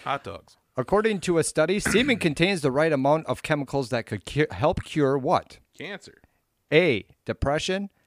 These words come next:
Speaker 2: B, pimples, C, i-, impen-, imp-, ah, I can't, uh, impotence, or D, athlete's foot.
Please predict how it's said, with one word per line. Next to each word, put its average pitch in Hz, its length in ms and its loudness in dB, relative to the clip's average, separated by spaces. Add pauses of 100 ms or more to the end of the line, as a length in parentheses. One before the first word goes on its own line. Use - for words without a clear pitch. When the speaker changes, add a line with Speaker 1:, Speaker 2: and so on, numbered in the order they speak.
(300)
Speaker 2:
B, 185 340 -2 (120)
pimples, 117 600 -6 (180)
C, 185 480 -6 (400)
i-, 139 100 -10 (120)
impen-, 185 340 2 (160)
imp-, 226 280 2
ah, 156 160 4
I 131 60 2
can't, 131 260 -2
uh, 113 100 -8 (160)
impotence, 160 600 0 (680)
or 127 120 0
D, 127 440 -2
athlete's 107 440 -4
foot. - 240 -12